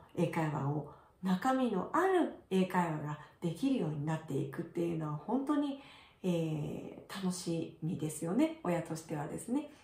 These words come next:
はい。ぜひ叶えていってほしいなと思います。えー、今日はですね、英語の先生、英語教室との付き合い方というお話でした。えー、日々のペースメーカーとして、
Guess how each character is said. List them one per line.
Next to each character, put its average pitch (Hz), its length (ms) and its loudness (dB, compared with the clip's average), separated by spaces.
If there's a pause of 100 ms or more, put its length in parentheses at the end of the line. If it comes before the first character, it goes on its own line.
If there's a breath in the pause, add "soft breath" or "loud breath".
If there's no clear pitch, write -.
(180 loud breath)
は - 180 -4
い。 180 60 2 (320 loud breath)
ぜ 277 120 4
ひ - 240 0
叶 180 280 0
え - 20 -4
て - 140 -6
い 156 60 4
っ - 20 0
て - 140 -6
ほ 185 120 -6
し - 200 -2
い - 20 0
な 277 140 4
と - 120 -4
思 180 260 -2
い 170 60 -2
ま 202 160 2
す。 - 180 -2 (520 loud breath)
え - 20 2
ー、 160 220 4
今 - 100 -8
日 254 60 2
は 180 140 6
で 147 100 -4
す - 100 -8
ね、 202 300 0 (240 loud breath)
英 160 340 4
語 151 420 -2
の 359 320 2 (240)
先 165 220 -2
生、 - 380 -6
英 160 180 2
語 156 140 -6
教 202 260 -4
室 - 220 -8
と 339 160 4
の - 180 0
付 - 160 -8
き 175 80 0
合 156 60 2
い 147 60 -4
方 135 260 -6 (120)
と 165 60 -2
い 170 60 2
う 170 60 0
お 165 100 -2
話 156 400 -8
で 151 80 -8
し - 80 -12
た。 - 140 -2 (460 loud breath)
え 156 60 -4
ー、 143 220 -4
日 180 160 0
々 143 180 0
の 139 60 -4
ペ 190 100 -2
ー 214 80 0
ス 247 140 0
メ 277 200 2
ー - 0 -
カ - 300 -4
ー - 20 -18
と 180 60 -10
し - 160 -12
て、 339 80 2